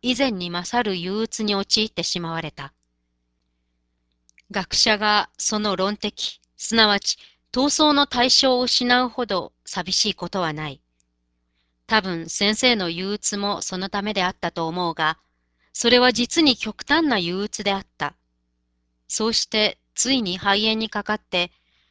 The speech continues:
カリオ博士の後を追ってしまわれた。かくて日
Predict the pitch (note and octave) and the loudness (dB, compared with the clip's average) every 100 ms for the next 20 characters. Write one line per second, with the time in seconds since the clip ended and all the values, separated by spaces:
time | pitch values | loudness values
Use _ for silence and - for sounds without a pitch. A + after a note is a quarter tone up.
0 | _ - G3+ G#3 G#3 G#3+ G3+ F#3 F3 E3 | _ -2 0 0 0 -2 -2 -2 0 0
1 | G3 A3 E3+ D#3+ _ F#3 - F3+ E3 D#3 | 0 -2 -2 -4 _ -4 -2 -2 -4 -4
2 | C#3+ C3 - _ _ _ _ _ _ _ | -8 -14 -20 _ _ _ _ _ _ _
3 | _ _ _ _ _ _ _ _ _ _ | _ _ _ _ _ _ _ _ _ _
4 | _ _ _ _ _ _ - C#4 - - | _ _ _ _ _ _ 0 0 0 -2
5 | G3+ F#3 | -2 -2